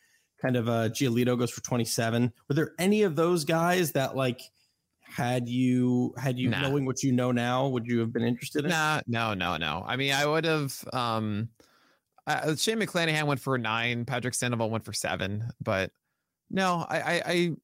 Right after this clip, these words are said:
Speaker 2: I don't really think it was necessarily those. Uh, I'm trying to recall other, uh, other starters that went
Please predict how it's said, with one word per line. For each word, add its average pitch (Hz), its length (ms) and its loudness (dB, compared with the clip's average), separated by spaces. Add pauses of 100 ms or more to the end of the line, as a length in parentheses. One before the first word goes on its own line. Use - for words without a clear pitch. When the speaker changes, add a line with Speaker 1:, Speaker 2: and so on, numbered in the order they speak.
(320)
Speaker 2:
I 165 100 2
don't 180 140 0
really 196 140 2
think 160 200 0
it 156 60 2
was 131 140 2
necessarily 131 320 2
those. 107 600 0
Uh, 117 60 -2
I'm 117 220 0
trying 165 180 0
to 147 60 0
recall 131 420 0
other, 123 600 0 (640)
uh, 113 520 0
other 135 280 0
starters 143 640 0
that 117 160 0
went 117 720 -4